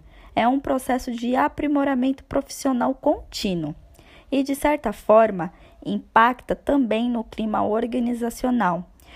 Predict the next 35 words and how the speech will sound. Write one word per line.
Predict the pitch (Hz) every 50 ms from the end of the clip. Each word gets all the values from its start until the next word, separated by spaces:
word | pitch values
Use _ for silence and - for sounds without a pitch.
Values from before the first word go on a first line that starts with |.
| - - -
já | - 208 202 202
que | 202 - 226
influencia | 240 262 247 - - 240 220 208 196 - - - - 220 226 226 196 175 - - -
o | 190 190 185
desempenho | 185 190 202 233 277 277 294 285 285 277 277 - 254 240 240 247
de | 233 226 240
melhores | 240 240 240 220 208 196 196 202 185 190
resultados. | - 196 185 196 226 233 - 190 165 156 156 165 - - - - _ _ - - - - - - _
Porém, | - 180 175 170 175 185 202 214 214 - - - - - -
diferente | 190 185 - - 190 175 175 185 - -
do | 185 185
treinamento, | 175 - 175 170 180 208 247 254 233 196 180 185 - - - 196 - - - - - -
o | 180 185
desenvolvimento | 185 190 226 294 311 311 320 311 294 302 294 285 285 285 277 254 254 254 262 -
é | 277 254
um | 254 247
processo | 254 - 247 247 - - 226 220 240 - -
que | - - -
tem | - - 220 226
retorno | 226 220 226 214 - - 226 226 226 220
somente | 226 - - 240 214 208 202 208 233 - - 262
a | 233
médio | 220 208 202 202 208 240 226 - 254 247 - _ -
e | - 233 247
a | 247 240
longo | 233 220 220 233 233 240
prazo, | 240 - - 202 185 180 180 180 180 156 - - - - - - - - - -
o | - 196
que | 190 - - 220
dificulta | 196 196 208 - - 196 - - 208 208 - - 220
um | 208 208
pouco | - - 196 185 185 190 - 233
a | 214
sua | - - - 208 196
aplicação. | 196 - - 196 202 - 233 240 - - - 185 165 170